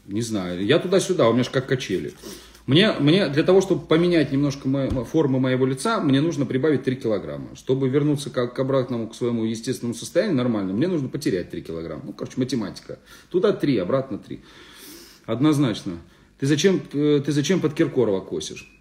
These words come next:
М, хорошо. Понял тебя.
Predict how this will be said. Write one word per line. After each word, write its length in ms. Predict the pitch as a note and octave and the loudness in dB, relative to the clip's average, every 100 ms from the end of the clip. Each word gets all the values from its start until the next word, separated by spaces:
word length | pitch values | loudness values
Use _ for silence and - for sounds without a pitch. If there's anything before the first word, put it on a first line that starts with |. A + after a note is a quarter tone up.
| _ | _
М, 440 | A2 A2 G2 F2 E2 - | -4 -2 -2 -4 -8 -12
хорошо. 400 | G2 G#2+ - D2 - - _ _ _ _ _ - - | -8 -6 -8 -12 -14 -18 _ _ _ _ _ -20 -10
Понял 280 | - F#2+ F2+ | -6 -4 -6
тебя. 280 | G2 F#2 | -8 -8